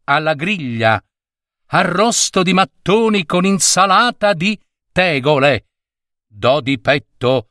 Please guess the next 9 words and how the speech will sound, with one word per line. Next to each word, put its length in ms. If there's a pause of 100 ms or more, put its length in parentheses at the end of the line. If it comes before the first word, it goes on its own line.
(200)
di 160
tacchino, 880 (540)
copertoni 920
d'automobile 1300
bolliti 1040
con 240
pistoni, 840 (500)
rubinetti 800
fritti, 680